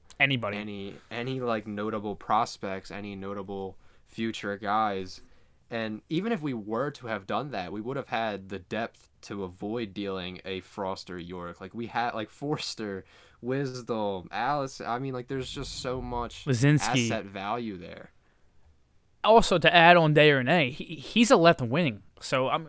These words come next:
Speaker 1: we're not very deep at left wing in this organization. I mean, we have G,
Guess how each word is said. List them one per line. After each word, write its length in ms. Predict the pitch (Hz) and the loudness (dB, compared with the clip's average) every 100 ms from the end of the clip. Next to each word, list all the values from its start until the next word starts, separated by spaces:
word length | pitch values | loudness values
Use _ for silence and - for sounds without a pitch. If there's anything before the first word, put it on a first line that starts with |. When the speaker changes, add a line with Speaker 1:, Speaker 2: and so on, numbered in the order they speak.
| 156 | -10
Speaker 1:
we're 360 | - 156 240 262 | -6 2 2 2
not 480 | 185 180 180 220 | -2 6 8 8
very 300 | 143 160 190 156 | 8 6 8 4
deep 340 | 127 185 175 | 0 -4 -2
at 160 | - 131 | 0 2
left 260 | 139 143 - | 4 4 4
wing 320 | 147 170 101 | 4 4 2
in 160 | 127 123 | -4 -4
this 160 | 120 | -2
organization. 580 | 139 127 120 120 156 - | -4 -4 -2 -2 -2 -4
I 40 | 110 | -6
mean, 140 | 120 | -2
we 120 | 131 | 4
have 160 | 131 127 | 4 4
G, 440 | 113 131 143 170 | 4 6 8 6